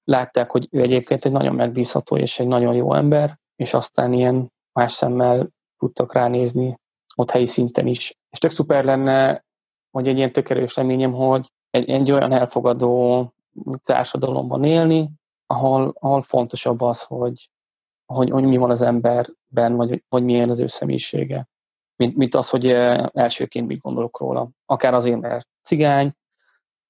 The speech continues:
vagy azért, mert van valami ilyen hátrányos helyzete, vagy valahogy ilyen tök jó lenne e-, előbb megérteni embereket, meg, ö, az ő körülményeit,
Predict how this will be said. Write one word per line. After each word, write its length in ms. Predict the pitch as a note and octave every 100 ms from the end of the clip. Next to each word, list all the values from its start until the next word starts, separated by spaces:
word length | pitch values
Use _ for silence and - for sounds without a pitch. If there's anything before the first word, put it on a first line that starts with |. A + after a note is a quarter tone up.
| _ _ C#3+
vagy 200 | C#3 C3+
azért, 300 | B2 B2 A#2+
mert 180 | A#2+
van 180 | A#2+ A#2+
valami 460 | A#2+ A#2+ A#2+ B2 B2
ilyen 240 | B2 A#2+
hátrányos 720 | A#2+ A#2+ A#2 - A#2+ A#2+ A#2+ - _ -
helyzete, 760 | C3+ C#3 C#3 D3 D#3 C#3+ C#3+ - _ _ _ _ _ -
vagy 220 | - B2+ A#2+
valahogy 600 | D3 D3+ B2+ C3 - C#3
ilyen 200 | C3 B2
tök 160 | C#3
jó 100 | -
lenne 520 | B2 B2 B2 B2 B2 - _ _ _ _ -
e-, 140 | C3
előbb 280 | D3 C#3+ B2+
megérteni 520 | B2+ B2 A#2+ - B2+
embereket, 480 | A#2+ A#2 A#2+ - A#2+
meg, 240 | - A#2 B2
ö, 300 | A#2+ A#2 A#2+
az 180 | B2+ A#2+
ő 100 | B2
körülményeit, 840 | - B2 B2 B2 B2 A#2+ B2 -